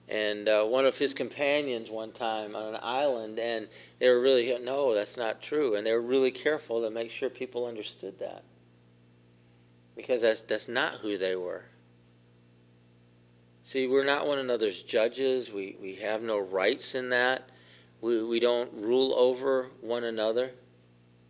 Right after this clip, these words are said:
God does. God does.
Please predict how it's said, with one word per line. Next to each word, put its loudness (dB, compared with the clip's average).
God 0
does. -6
God -4
does. -6